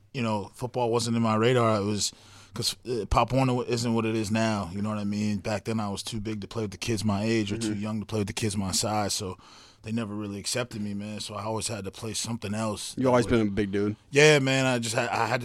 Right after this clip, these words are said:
Speaker 1: to, I had to be something. I, I was athletic. I always liked doing athletics. So, you know, I wanted to do something that would keep me busy, man. I done played every sport, man.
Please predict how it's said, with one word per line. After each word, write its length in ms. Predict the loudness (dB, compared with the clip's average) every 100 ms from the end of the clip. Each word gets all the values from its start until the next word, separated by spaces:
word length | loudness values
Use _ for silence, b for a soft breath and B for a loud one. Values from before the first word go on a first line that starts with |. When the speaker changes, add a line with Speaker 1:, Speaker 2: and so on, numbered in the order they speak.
| -4
Speaker 1:
to, 80 | -6
I 20 |
had 220 | -4 -4
to 40 | -4
be 140 | -4
something. 460 | -4 -2 -2 -2 -4 -10 -14
I, 80 | -12 -2
I 80 | 0
was 120 | 2
athletic. 440 | 0 2 2 2
I 40 | -2
always 280 | -2 -4
liked 160 | -6 -6
doing 240 | -6 -8
athletics. 580 | -8 -8 -6 -6 -6 -8 -8
So, 340 | -8 -6 -8 -10
you 80 | -8
know, 80 | -6
I 120 | -4
wanted 320 | -4 -4 -6
to 60 | -6
do 40 |
something 300 | -6 -6 -4
that 120 | -4
would 120 | -6 -8
keep 180 | -8
me 80 | -6
busy, 300 | -4 -2 -2
man. 180 | -4 -8
I 80 | -8
done 80 | -8
played 220 | -8 -6
every 160 | -6
sport, 320 | -6 -8 -10 -10
man. 300 | -10 -12